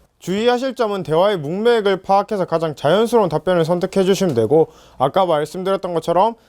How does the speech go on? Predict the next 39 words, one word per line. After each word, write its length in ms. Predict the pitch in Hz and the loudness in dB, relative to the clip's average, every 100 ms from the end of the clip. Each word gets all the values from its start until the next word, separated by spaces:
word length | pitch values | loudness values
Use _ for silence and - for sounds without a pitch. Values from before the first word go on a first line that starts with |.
| _ - | _ -2
텍스트 260 | 254 - | -2 2
라벨링은 360 | 208 160 175 160 | 2 2 0 -4
진짜 180 | 143 156 | -4 -2
의미론적인 760 | 185 226 247 262 247 180 143 127 | -2 0 2 2 2 0 0 -2
게 100 | 120 | -2
너무 200 | 131 156 | -2 -2
중요해요. 500 | 127 123 123 104 104 | -4 -4 -2 -4 -2
그냥 300 | 156 143 135 - _ | 0 0 -2 -10 _
텍스트 300 | - 233 - | -2 0 -2
그 120 | 160 139 | -4 -4
자체 380 | 143 - 202 | -4 -2 0
말고 440 | 196 135 131 185 185 | 0 0 2 2 0
이 240 | 170 196 | 0 -2
텍스트 320 | - 214 - | -2 -8 -2
안에 180 | 170 165 | 0 0
의미를 440 | 165 170 208 226 220 | 0 2 2 2 2
물어보는 480 | 139 127 113 120 | 0 -2 -4 -6
거, 180 | 107 95 - _ _ | -6 -8 -10 _ _
그거를 340 | - 175 165 | 2 2 2
찾아주셔야 500 | 151 180 180 120 123 98 | -4 -4 -4 -4 -6 -4
돼요. 180 | 98 - _ _ _ _ - | -6 -10 _ _ _ _ -4
<clears throat> 300 | 208 196 135 | 0 2 2
예를 300 | 139 185 220 | 2 4 2
들어 260 | 190 165 160 | 4 4 2
뭐 300 | 143 135 120 _ _ _ _ _ - 151 | 0 -4 -6 _ _ _ _ _ -20 -20
지-, 160 | - - | -12 -4
우리 340 | 160 185 175 | 2 2 4
요즘 200 | 156 151 | 2 0
챗봇 280 | 185 254 254 | -2 -2 0
많이 220 | 175 127 | 0 -2
쓰잖아요. 540 | 135 151 151 131 127 117 | -6 -6 -4 -2 -2 -2
그래서 200 | 127 127 | -4 -2
딱 140 | 175 | -2
챗봇을 480 | - 233 226 202 180 | -2 -2 0 0 0
누르면 320 | 139 143 180 | 0 2 2
뭐 120 | 170 127 | 2 2
"반갑습니다. 580 | 143 160 165 185 165 | -2 -2 -2 -2 0
무엇을 340 | 127 139 180 202 | 0 0 0 0
도-, 280 | 180 185 | 0 -2